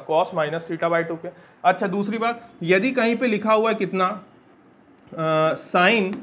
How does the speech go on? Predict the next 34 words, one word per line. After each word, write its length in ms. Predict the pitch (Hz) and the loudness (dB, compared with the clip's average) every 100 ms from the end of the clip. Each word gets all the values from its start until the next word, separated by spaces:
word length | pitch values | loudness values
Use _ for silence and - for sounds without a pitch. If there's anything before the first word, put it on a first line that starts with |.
| - - - _ _ _ | -16 -20 -20 _ _ _
माइनस 600 | 165 160 165 185 226 254 - | -6 2 4 4 4 2 2
का 180 | 190 113 - - - | 0 0 -6 -20 -8
theta 320 | - 170 196 | -4 0 2
by 160 | 196 202 247 226 - | 4 2 0 -4 -4
two, 140 | 208 180 - - | -4 -4 -10 -8
तो 120 | 202 196 | 0 0
उसको 200 | 190 254 | 2 0
लिखा 260 | 226 208 226 | 2 4 4
जाता 260 | 208 214 | 4 2
था 140 | 214 226 | 0 0
माइनस 480 | 185 175 180 214 214 | 2 2 2 -2 0
का 120 | 226 - | -2 0
sine 320 | 180 175 220 - - - | -2 -2 -4 -8 -14 -6
theta 280 | 143 156 156 | -2 0 2
by 180 | 175 262 - - _ - | 2 0 -10 -20 _ -8
two। 120 | 285 269 - - | -8 -8 -14 -8
नहीं 100 | 202 | -2
आई 100 | 240 | 4
बात 160 | 240 233 | 4 4
समझ 120 | 226 | 0
में? 160 | 214 226 - _ | -4 -8 -16 _
तो 80 | 247 | 2
यदि 240 | 220 220 254 | 4 4 0
इस 220 | 254 240 | -4 2
माइनस 380 | 226 226 254 254 | 2 4 0 0
साइन 160 | 247 | -2
को 100 | 247 226 | 0 4
वापस 360 | 202 202 254 | 4 4 -4
इस 120 | 254 202 | -4 0
एंगल 320 | 202 208 233 | 0 2 2
के 100 | 233 | 2
अंदर 220 | 214 233 | 2 4
डाल 240 | 185 170 | 8 6
दूं 140 | 175 | 6